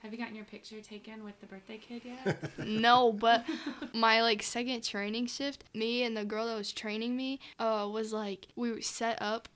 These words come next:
Speaker 3: the mom had a ton of decorations, and we set up the decorations, but it was, like, not decorations that have, like, set places. Like,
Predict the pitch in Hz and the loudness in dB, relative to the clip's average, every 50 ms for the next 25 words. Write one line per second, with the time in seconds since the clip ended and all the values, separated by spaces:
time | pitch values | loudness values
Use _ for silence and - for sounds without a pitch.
0 | _ - 233 226 220 208 196 202 214 233 247 269 262 226 214 208 - - 220 220 | _ -4 -2 0 0 0 2 2 2 0 0 0 0 -2 -2 -4 -8 -6 -2 0
1 | 220 233 233 233 226 220 214 208 214 220 220 214 196 185 185 196 208 208 - 254 | 0 2 2 0 0 -2 -2 -2 -4 -4 -2 -4 -4 -4 -2 -2 -2 0 0 0
2 | 247 247 247 - - 220 214 214 214 202 - - 226 214 208 208 208 208 - 220 | 0 0 0 -2 -2 -4 -2 -2 -4 -4 -6 -6 -4 -4 -4 -4 -4 -4 -4 -6
3 | 208 202 208 - - 208 214 208 - 208 196 190 196 202 - 226 226 220 214 - | -6 -6 -8 -10 -8 -8 -8 -6 -8 -8 -8 -6 -6 -6 -6 -4 -6 -6 -6 -6
4 | 202 196 - - - 226 233 247 247 247 254 240 214 - - 220 226 262 311 - | -6 -6 -6 -4 -2 -2 0 0 0 0 0 -2 -2 -2 0 2 4 4 4 2
5 | 240 254 254 247 - 226 220 220 226 - 233 226 208 190 190 196 208 208 202 185 | 0 -2 -2 0 0 0 0 0 0 -2 -4 -4 -4 -4 -6 -6 -6 -8 -8 -10
6 | - - - - - - - 220 214 - - _ _ - - - 196 190 202 - | -12 -10 -8 -8 -6 -4 -4 -2 -2 -4 -4 _ _ -18 -10 -6 -6 -4 -4 -4
7 | - 240 226 214 196 - | -4 -4 -4 -4 -6 -6